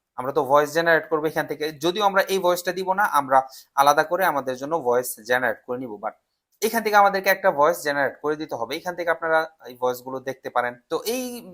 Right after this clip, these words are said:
ভয়েসগুলো সাধারণত আমাদের এই গল্পের সাথে যায় না। এইখানে আমার একটা পছন্দের ভয়েস আছে, সেটা নিচে আমি আপনাদেরকে দেখাচ্ছি, দাঁড়ান। এটা আপনারা চাইলে যে এইটা ব্যবহার করতে পারেন।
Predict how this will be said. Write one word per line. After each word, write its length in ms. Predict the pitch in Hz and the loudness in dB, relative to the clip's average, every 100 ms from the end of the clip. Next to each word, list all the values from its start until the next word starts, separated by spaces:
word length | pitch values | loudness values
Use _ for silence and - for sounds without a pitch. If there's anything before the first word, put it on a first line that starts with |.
| 165 | -6
ভয়েসগুলো 400 | 165 190 196 220 | 2 2 2 -4
সাধারণত 320 | 196 180 175 | 0 0 4
আমাদের 280 | 170 160 151 | 4 4 0
এই 80 | 151 | 2
গল্পের 280 | 135 135 - | 2 2 -4
সাথে 240 | 127 113 | -6 -10
যায় 240 | - 98 | -10 -10
না। 180 | 95 - _ | -10 -20 _
এইখানে 440 | 185 196 180 180 - | -14 -6 -4 -4 -2
আমার 300 | 151 160 170 | -2 0 0
একটা 240 | 170 175 | -2 -4
পছন্দের 480 | 170 170 - 165 160 | -6 -8 -10 -6 -4
ভয়েস 380 | 131 131 135 - | 0 -2 -2 -6
আছে, 360 | 151 - 151 202 | -10 -8 -10 -12
সেটা 380 | 180 135 131 | -12 -6 -6
নিচে 300 | 127 135 131 | -6 -12 -10
আমি 120 | 139 127 | -10 -10
আপনাদেরকে 380 | 123 123 120 | -12 -16 -14
দেখাচ্ছি, 440 | 113 117 117 - 139 | -14 -12 -12 -14 -10
দাঁড়ান। 360 | 113 110 131 _ _ | -8 -8 -10 _ _
এটা 180 | 131 131 | -12 -6
আপনারা 240 | 131 143 | -2 -2
চাইলে 240 | 135 139 131 | -4 -6 -6
যে 80 | 127 | -8
এইটা 240 | 139 139 | -6 -4
ব্যবহার 240 | 131 135 | -2 -4
করতে 200 | 135 131 | -4 -8
পারেন। 240 | 131 127 | -6 -6